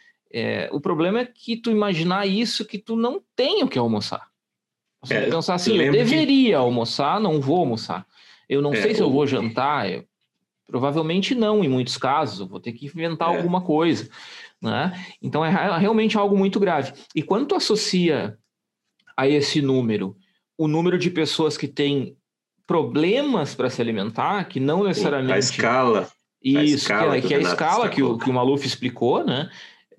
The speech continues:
Speaker 1: Poxa vida, é, é um negócio desesperador a gente saber que metade da população brasileira tá numa situação dessas, né?
Speaker 2: Exato.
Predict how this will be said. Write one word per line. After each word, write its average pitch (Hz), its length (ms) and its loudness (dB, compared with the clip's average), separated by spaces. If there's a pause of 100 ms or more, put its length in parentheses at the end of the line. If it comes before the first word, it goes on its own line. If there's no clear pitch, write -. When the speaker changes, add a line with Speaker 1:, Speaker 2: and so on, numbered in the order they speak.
Speaker 1:
Poxa 262 280 0
vida, 160 340 0
é, 92 680 -6
é 135 60 0
um 156 80 -2
negócio 226 400 0
desesperador 254 720 0
a - 20 0
gente 226 140 -2
saber 160 240 0
que 190 100 -2
metade 156 320 -2
da 180 60 0
população 143 420 0
brasileira 135 360 0
tá 190 140 -2
numa 226 120 -2
situação 190 300 -4
dessas, 117 380 -4
né? 107 100 -8 (200)
Speaker 2:
Exato. 110 480 -4